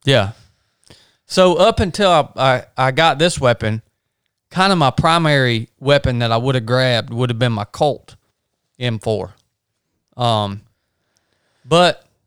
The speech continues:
so yeah, that's why I was sitting there pondering over it for thirty minutes. I was like, "Do I really need to make this jump and, and go to this weapon right here?" Uh, while you got one at the house for nearly half price that, in my opinion, is just as capable, just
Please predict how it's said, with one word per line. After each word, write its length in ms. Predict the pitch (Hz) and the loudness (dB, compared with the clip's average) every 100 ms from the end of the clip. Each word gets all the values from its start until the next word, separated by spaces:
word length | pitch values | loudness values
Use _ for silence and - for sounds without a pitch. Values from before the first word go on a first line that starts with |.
| _ | _
so 160 | - 185 | -2 0
yeah, 220 | 214 226 | 2 2
that's 240 | 185 233 | 2 0
why 160 | 233 226 | 0 2
I 40 | |
was 160 | 190 180 | 2 0
sitting 280 | - 220 180 | 0 0 0
there 160 | 196 | -2
pondering 520 | 180 196 208 269 208 131 | -2 -2 -2 -2 -4 -2
over 260 | 135 139 | -2 -2
it 100 | 147 | -6
for 140 | - 139 | -8 -6
thirty 360 | 160 175 170 | -2 0 0
minutes. 380 | 160 208 190 - | -4 -4 -6 -4
I 100 | 139 | -2
was 120 | 147 | 0
like, 200 | 151 139 | -2 -2
"Do 160 | 135 151 | -2 0
I 320 | 180 208 196 - _ _ _ _ - | 2 0 -4 -10 _ _ _ _ -4
really 280 | 156 175 | 0 0
need 260 | 170 170 156 | 0 -2 -2
to 80 | 143 | -2
make 300 | 147 160 139 | 0 0 0
this 200 | 156 143 | -4 -4
jump 420 | 131 151 185 - _ - | -2 0 0 -4 _ -8
and, 280 | 131 131 123 | -4 -4 -4
and 200 | 127 123 | -4 0
go 160 | 147 | 2
to 80 | 160 | 2
this 240 | 147 156 160 | 0 -2 -2
weapon 300 | 160 175 156 | -4 -2 -2
right 200 | 151 143 | -2 -2
here?" 360 | 156 190 208 _ _ _ _ _ _ _ _ - | -4 -4 -8 _ _ _ _ _ _ _ _ -6
Uh, 380 | 127 131 131 123 | 0 2 2 0
while 320 | 120 131 135 | 0 2 2
you 180 | 131 151 | 0 0
got 280 | 156 147 | 0 0
one 220 | 139 151 151 | 0 0 0
at 140 | 147 | -2
the 80 | 127 | -4
house 340 | 147 160 170 | 0 0 -2
for 160 | - 131 | -6 -6
nearly 300 | 135 151 135 | -4 -2 -4
half 340 | 151 160 156 | -2 -2 -2
price 340 | - 135 156 - | 0 0 0 -2
that, 280 | 110 - _ _ _ _ _ | -6 -6 _ _ _ _ _
in 160 | 107 110 | -8 -2
my 200 | 117 156 | 0 0
opinion, 400 | 160 151 156 147 | 0 -2 -2 -2
is 120 | 120 | -4
just 260 | 117 151 - | -4 -4 -4
as 100 | - | -8
capable, 540 | - 151 - 165 180 | -4 -4 -4 -8 -6
just 380 | 123 131 - | -4 -6 -6